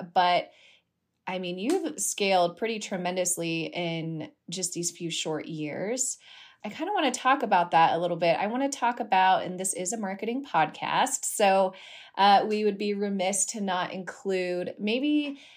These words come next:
how marketing has played a role from zero to, you know, where you're at now.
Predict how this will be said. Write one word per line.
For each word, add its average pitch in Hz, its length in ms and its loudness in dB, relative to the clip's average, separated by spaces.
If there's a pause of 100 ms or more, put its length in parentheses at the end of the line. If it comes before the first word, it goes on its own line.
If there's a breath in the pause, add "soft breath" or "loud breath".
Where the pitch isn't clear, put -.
how 214 480 8
marketing 208 440 0
has 208 220 -4
played 202 320 -2
a 202 60 -2
role 185 400 2
from 185 280 -2
zero 180 600 2
to, 170 720 -2 (200)
you 185 140 -6
know, 175 120 -2
where 180 200 0
you're 180 160 0
at 170 220 4
now. 170 640 0